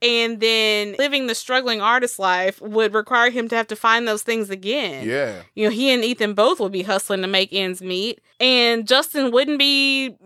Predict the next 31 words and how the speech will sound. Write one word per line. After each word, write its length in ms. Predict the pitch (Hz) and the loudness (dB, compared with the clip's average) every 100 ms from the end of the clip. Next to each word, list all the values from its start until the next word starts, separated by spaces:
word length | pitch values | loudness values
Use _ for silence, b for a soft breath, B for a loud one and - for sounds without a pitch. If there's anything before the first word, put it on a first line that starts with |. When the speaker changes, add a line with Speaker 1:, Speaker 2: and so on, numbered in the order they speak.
| 185 | -6
Speaker 1:
Prince 240 | 269 247 | -4 -4
of 80 | 208 | 0
Babylon 500 | 214 311 214 190 196 | 2 2 2 2 0
anymore, 480 | 196 190 190 208 226 | -4 -4 -2 0 0
and 100 | 208 | 0
a 140 | 160 | 0
lot 220 | 220 233 | 2 4
of 80 | 294 | 2
the 80 | 233 | 0
perks 320 | - 254 240 | 0 0 0
that 140 | - 220 | -4 -6
came 240 | 240 220 | -2 -2
from 160 | 214 214 | -4 -2
being 220 | 214 208 | 0 0
with 180 | 180 190 | -4 -2
Ba-, 140 | 202 - | -2 0
with 220 | 214 190 | -4 0
Brian 560 | 214 233 226 202 196 | 2 2 2 0 -2
would 180 | 190 208 | -2 -2
be 420 | 208 196 196 190 | -2 -4 -4 -8
gone, 500 | 185 185 302 247 165 | -6 -2 -2 -2 -6
and 80 | 180 | -6
he'd 140 | 226 226 | -4 -2
have 120 | 220 | -2
to 80 | 220 | -4
stand 240 | 262 262 | -2 0
on 100 | 240 | 0
his 120 | 220 | -2
own 200 | 226 247 | -2 -2
two 220 | 233 277 | -4 -8
feet. 480 | 254 - 330 220 - | -6 -4 -4 -4 -8